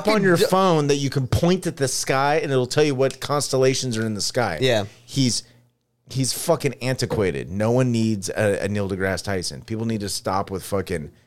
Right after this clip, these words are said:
Speaker 1: Neil deGrasse Tyson.
Speaker 2: It's all, it's a religion. Speaking of religion, I w-,
Speaker 1: Religion.
Speaker 2: I
Speaker 1: Saudi Arabia.
Speaker 2: I,
Speaker 1: Uh,
Speaker 2: I wanna get into the World Economic Forum.
Speaker 1: Oh my
Speaker 2: So h-, how,
Speaker 1: God.
Speaker 2: how is the World Economic Forum connected to the,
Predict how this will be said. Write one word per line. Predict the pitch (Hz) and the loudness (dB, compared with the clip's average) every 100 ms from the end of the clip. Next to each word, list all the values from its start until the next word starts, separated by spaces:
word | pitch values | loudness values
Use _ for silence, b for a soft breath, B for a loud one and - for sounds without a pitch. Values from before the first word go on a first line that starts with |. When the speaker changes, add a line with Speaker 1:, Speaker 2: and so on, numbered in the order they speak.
| b b | b b
Speaker 1:
Neil | 87 127 165 | -4 2 2
deGrasse | 175 143 147 - | 4 2 2 2
Tyson. | 127 127 - 73 | 2 2 -2 -2
Speaker 2:
It's | 135 147 | -2 2
all, | 202 208 190 | 4 6 4
it's | - 147 | 2 2
a | |
religion. | 147 139 160 143 92 101 - | 2 2 2 0 -2 -6 -10
Speaking | - - 240 202 | -4 -2 2 2
of | 135 | 2
religion, | 123 113 127 117 87 87 107 _ _ _ - | 0 0 0 0 -6 -8 -12 _ _ _ -6
I | - | 0
w-, | 135 123 | 2 2
Speaker 1:
Religion. | 135 | 2
Speaker 2:
I | |
Speaker 1:
Saudi | - - 151 147 185 | 2 0 0 2 4
Arabia. | 170 143 120 90 67 69 67 - | 4 2 0 -2 -6 -6 -8 -10
Speaker 2:
I, | - | -2
Speaker 1:
Uh, | 123 151 | 2 4
Speaker 2:
I | 147 | 4
wanna | 160 190 214 | 4 4 2
get | 160 156 | 2 2
into | 143 - 131 | 2 2 0
the | 117 | 2
World | 123 123 113 | 4 4 4
Economic | 110 - 113 107 85 | -2 0 0 0 -4
Forum. | - 117 104 92 58 - | -2 2 2 0 -8 -14
Speaker 1:
Oh | 90 104 98 | -10 -10 -10
my | 71 - - - - | -14 -18 -20 -20 -8
Speaker 2:
So | - 143 | 0 2
h-, | 135 | 2
how, | 170 196 196 220 | 0 2 2 2
Speaker 1:
God. | - | 2
Speaker 2:
how | 202 254 | 2 4
is | 226 143 | 2 2
the | |
World | 139 139 131 | 4 6 4
Economic | 120 123 110 104 - | 2 2 2 0 -2
Forum | 123 110 | 0 0
connected | 107 120 123 120 113 110 | 0 0 0 0 -4 -4
to | - 120 107 104 107 _ _ _ _ - | -2 -2 -2 -4 -8 _ _ _ _ -2
the, | 123 117 92 | 0 0 -2